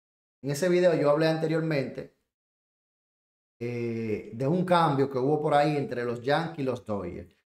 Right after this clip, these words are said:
Así que, eh, ese equipo, señores, haciendo lo que tiene que hacer para ganar. Dice por aquí, con la llegada nuevamente de Brazier y la reconfiguración del bullpen,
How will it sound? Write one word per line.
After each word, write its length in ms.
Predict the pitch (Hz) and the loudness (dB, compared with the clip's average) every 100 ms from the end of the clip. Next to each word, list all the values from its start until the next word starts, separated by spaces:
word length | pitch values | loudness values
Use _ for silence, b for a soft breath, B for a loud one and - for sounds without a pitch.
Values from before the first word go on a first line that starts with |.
| _ | _
Así 160 | - 131 | -16 -10
que, 800 | 143 143 135 123 110 90 - _ _ _ _ _ | -2 2 2 2 -2 -6 -12 _ _ _ _ _
eh, 680 | 113 113 - - 107 - _ | -4 -4 -6 -8 -10 -12 _
ese 200 | - 107 | -12 -6
equipo, 520 | 139 160 196 190 190 156 | -4 0 0 2 0 0
señores, 580 | 135 123 185 110 104 - | -2 -4 -2 0 -2 -6
haciendo 560 | 123 117 - 135 175 175 | -8 -8 -4 -2 0 2
lo 80 | 170 | 2
que 100 | 143 | 0
tiene 280 | 135 156 165 | -2 -2 0
que 80 | 143 | -2
hacer 260 | 139 156 | -2 -4
para 160 | 143 113 | -2 -2
ganar. 400 | 98 85 69 - _ _ _ | -4 -6 -12 -16 _ _ _
Dice 200 | 156 190 | 0 2
por 140 | 220 | 2
aquí, 540 | 226 - 175 156 - - _ _ _ - | 2 0 -2 -2 -4 -12 _ _ _ 0
con 600 | 214 254 262 262 - - | 2 2 0 -2 -8 -8
la 260 | 156 160 | -4 0
llegada 600 | 160 156 147 180 202 196 180 | 0 0 2 2 4 4 2
nuevamente 840 | 160 180 170 170 175 175 175 165 | 4 4 4 2 0 -2 0 2
de 120 | 143 | 2
Brazier 800 | 135 135 175 160 - 123 123 120 | 0 4 4 4 0 -4 -6 -4
y 160 | 160 196 | -2 2
la 240 | 208 160 | 4 4
reconfiguración 1300 | 160 180 180 180 156 156 147 131 135 127 - 160 165 | 2 0 0 -4 -4 -4 -4 -2 -2 -2 -2 -4 -2
del 160 | 160 170 | -2 -2
bullpen, 640 | 175 170 - 135 120 - | -2 -4 -2 -2 -2 -12